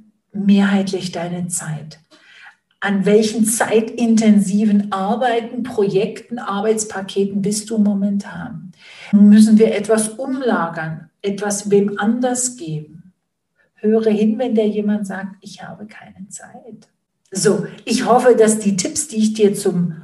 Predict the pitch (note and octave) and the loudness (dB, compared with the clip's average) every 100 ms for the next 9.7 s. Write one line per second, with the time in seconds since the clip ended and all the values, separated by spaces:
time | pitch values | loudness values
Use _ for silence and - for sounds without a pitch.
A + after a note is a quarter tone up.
0 | - _ - A#3+ B3 - A3+ A#3 - A#3+ | -20 _ -2 0 0 2 2 2 2 2
1 | B3+ B3+ - - - _ - F3+ F#3+ G3 | 2 0 -4 -8 -14 _ -8 -6 -6 -2
2 | A3 G#3 G3+ - G3+ G3 - F3 F3+ - | 0 2 0 -2 -2 -2 -4 -4 -2 -2
3 | G3 G3 F#3 F#3 F3+ F3+ F3+ F3+ F3+ F3+ | -4 -6 -6 -4 -2 -4 -4 -4 -4 -6
4 | F3+ - _ _ _ _ _ A3 - B3 | -8 -16 _ _ _ _ _ 0 4 2
5 | - E4+ - A#3 A3 G#3+ G3 - - D#4+ | 0 -4 -6 -6 -2 2 2 0 -2 -4
6 | - - F4+ G4 - _ _ _ _ _ | -4 -6 -6 -8 -16 _ _ _ _ _
7 | - F#3+ G3+ G3 G3 - - _ - - | -10 -8 -4 -4 -4 -6 -16 _ -12 -12
8 | - A#3+ C4 C4 B3+ B3+ A#3 D#4+ - - | -6 -6 -6 -8 -8 -6 -6 -6 -14 -20
9 | _ G3 F#3 F3+ F3 F3+ | _ -10 -8 -8 -10 -12